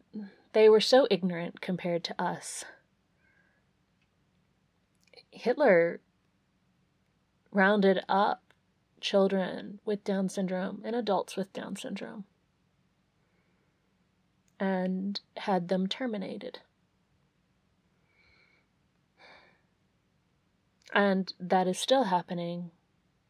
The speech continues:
today by going a step earlier and terminating those pregnancies to keep from having to deal with the people born of those pregnancies.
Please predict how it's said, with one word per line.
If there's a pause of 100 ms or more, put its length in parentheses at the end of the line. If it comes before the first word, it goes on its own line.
(160)
today (1000)
by (200)
going
a
step
earlier (300)
and
terminating
those
pregnancies
to
keep
from
having
to
deal (920)
with
the
people
born
of
those
pregnancies.